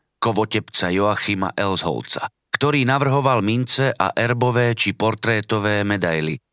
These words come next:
Lenže keď panovník prednedávnom zrušil šťavnickú mincovňu,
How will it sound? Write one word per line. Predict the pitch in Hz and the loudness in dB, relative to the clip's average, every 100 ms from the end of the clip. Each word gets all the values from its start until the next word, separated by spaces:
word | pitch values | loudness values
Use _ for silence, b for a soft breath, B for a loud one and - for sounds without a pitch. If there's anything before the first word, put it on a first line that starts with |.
| _ | _
Lenže | - 117 139 | -4 -2 0
keď | 147 127 | -2 -2
panovník | 131 151 170 147 127 - | -2 0 0 0 0 -2
prednedávnom | 104 127 151 135 110 101 101 92 | -2 -2 0 0 2 2 0 0
zrušil | 90 113 117 92 85 | 0 2 0 0 -2
šťavnickú | - 101 101 110 101 - 87 | -2 -2 -2 -2 -4 -4 -4
mincovňu, | 90 123 - 123 107 104 | -2 -2 0 0 0 -2